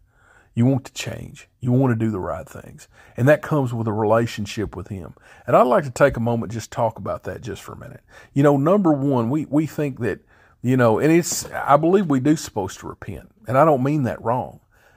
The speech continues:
But what I'm saying is Christ come to the cross and died for your sins. That's what the Bible talks about. And then He was rose again from the, the third day. That Father God rose Him from the grave the third day.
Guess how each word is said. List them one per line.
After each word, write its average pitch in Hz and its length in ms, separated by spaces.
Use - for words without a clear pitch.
But 117 100
what 156 200
I'm 147 160
saying 143 460
is 113 320
Christ 165 640
come 147 240
to 123 80
the 113 100
cross - 640
and 120 220
died 131 400
for 117 80
your 127 240
sins. 95 540
That's - 180
what 151 120
the 156 80
Bible 147 360
talks - 360
about. 95 360
And 120 100
then 120 100
He 131 140
was 113 200
rose 120 420
again 113 340
from 104 160
the, 95 380
the 113 80
third 104 420
day. 87 320
That 104 140
Father 135 380
God 123 520
rose 120 300
Him 117 180
from 107 240
the 101 240
grave 123 440
the 98 100
third 107 340
day. 101 340